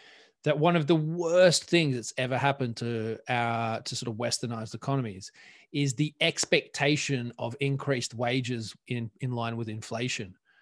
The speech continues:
That is the most ridiculous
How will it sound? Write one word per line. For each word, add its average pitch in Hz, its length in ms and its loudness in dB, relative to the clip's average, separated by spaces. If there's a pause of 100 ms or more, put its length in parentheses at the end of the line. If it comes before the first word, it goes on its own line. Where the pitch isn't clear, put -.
(600)
That 185 200 8
is 131 420 4 (120)
the 147 540 0 (220)
most 147 360 0
ridiculous 147 1500 2